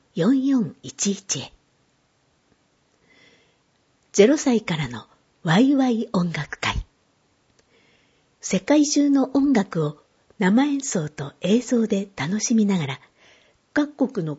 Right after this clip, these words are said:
楽曲や文化に触れます。出演は、世界旅行音楽団、月の散歩。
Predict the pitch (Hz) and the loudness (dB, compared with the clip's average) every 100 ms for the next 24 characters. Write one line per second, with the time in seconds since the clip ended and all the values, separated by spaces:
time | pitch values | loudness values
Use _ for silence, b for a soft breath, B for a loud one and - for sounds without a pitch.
0 | _ 156 - 233 220 226 208 214 - 277 | _ -8 -2 -2 0 2 0 -2 -2 0
1 | 302 - 156 143 - 143 151 131 120 - | 0 -6 -10 -12 -12 -4 -2 -2 -6 -10
2 | - _ _ _ _ _ _ _ _ _ | -14 _ _ _ _ _ _ _ _ _
3 | _ _ _ - - 262 240 208 196 - | _ _ _ -8 0 2 2 0 -2 -8
4 | _ _ _ _ - - 196 - 285 277 | _ _ _ _ -12 -4 -2 0 0 2
5 | 294 277 151 131 - _ 190 226 226 - | 0 -2 -4 -6 -8 _ -2 -2 -4 -6
6 | - 120 - _ _ _ _ - - 254 | -6 -6 -8 _ _ _ _ -6 -4 0
7 | 233 208 196 - 156 151 131 | 0 0 -4 -6 -6 -6 -10